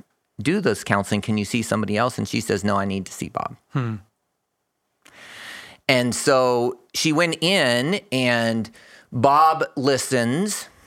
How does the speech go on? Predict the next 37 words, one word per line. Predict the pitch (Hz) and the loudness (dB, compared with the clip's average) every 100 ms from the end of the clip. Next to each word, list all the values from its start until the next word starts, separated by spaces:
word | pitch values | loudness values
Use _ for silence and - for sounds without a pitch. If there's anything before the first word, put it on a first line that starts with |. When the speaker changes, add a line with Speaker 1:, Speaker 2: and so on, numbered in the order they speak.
| - - _ _ _ _ _ _ - - - | -20 -20 _ _ _ _ _ _ -10 -8 0
Speaker 1:
And | 120 120 | 0 2
of | |
course, | 127 123 - | 2 0 2
we | 123 | 0
were | |
wondering | 113 113 110 110 107 | 2 2 2 0 2
about | 101 98 101 - | 2 2 2 2
our | 104 | 0
salvation, | 101 104 101 95 95 - 101 | 2 2 2 0 -2 0 2
our | 98 | 2
family's | - 98 101 98 | 2 0 0 -2
salvation, | - 95 95 98 - 101 | 0 0 2 -2 -2 -2
all | 104 | -2
these | 104 - | -4 -4
things. | 98 104 98 | -4 -4 -4
And | |
he | 104 | -4
said, | 101 - 104 | -4 -6 -6
"You | 107 | -6
know," | 117 127 131 - _ _ _ _ - - - - - - - _ _ _ | -4 -4 -6 -10 _ _ _ _ -20 -20 -20 -20 -20 -20 -20 _ _ _
he | 120 | -2
says, | 113 127 107 - | 2 2 2 2
"I | 110 127 160 | 2 2 0
think | - 120 123 | -2 -2 0
what | 107 - 113 | -2 -2 -2
you | 110 | -2
need | 107 104 | -2 -2
to | 104 | -4
do | 98 101 - - 113 - _ - - - | -4 -4 -4 -6 -8 -12 _ -20 -16 -2
is | 110 98 | 0 2
you | 117 | 0
just | 104 101 | -2 -4
need | 104 95 | -4 -4
to | 87 | -6
read | 95 80 | -8 -8
Galatians." | - - - - - - - - - _ - | -10 -12 -12 -10 -12 -12 -14 -16 -20 _ -4
Speaker 2:
Hmm. | 139 131 123 113 | -2 -2 -4 -6